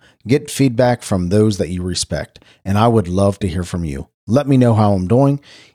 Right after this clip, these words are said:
Email me at joe at thesimplejoe dot com, or you can text me at three nine nine, six four six eight. If you don't wanna give me a critique, that's fine. Just say hi. I would love to hear from you.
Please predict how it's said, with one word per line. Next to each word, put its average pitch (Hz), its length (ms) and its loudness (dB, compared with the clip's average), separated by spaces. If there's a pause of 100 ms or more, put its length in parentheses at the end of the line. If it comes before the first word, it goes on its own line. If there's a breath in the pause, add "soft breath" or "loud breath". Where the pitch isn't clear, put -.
(120)
Email 143 360 4
me 131 140 2
at - 180 -6
joe 131 280 4
at 104 80 -2
thesimplejoe 104 640 0
dot 85 180 -4
com, 143 320 -4
or 101 80 -4
you 92 80 -4
can 87 140 -4
text - 340 -4
me 131 120 -2
at - 100 -14
three 127 200 0
nine 117 220 2
nine, 127 240 -2
six - 300 -10
four 117 240 -2
six - 260 -6
eight. 85 180 -2 (380 soft breath)
If 127 160 -4
you 170 60 4
don't 208 160 2
wanna 170 220 0 (280)
give 156 160 0
me 170 100 2
a 139 60 2
critique, 170 560 0 (300)
that's 170 180 2
fine. 92 340 -2
Just - 200 0
say 196 120 2
hi. 147 320 0 (380 soft breath)
I 135 80 -2
would 139 160 2
love 139 240 2
to 139 80 0
hear 127 160 2
from 104 180 -6
you. 78 160 -12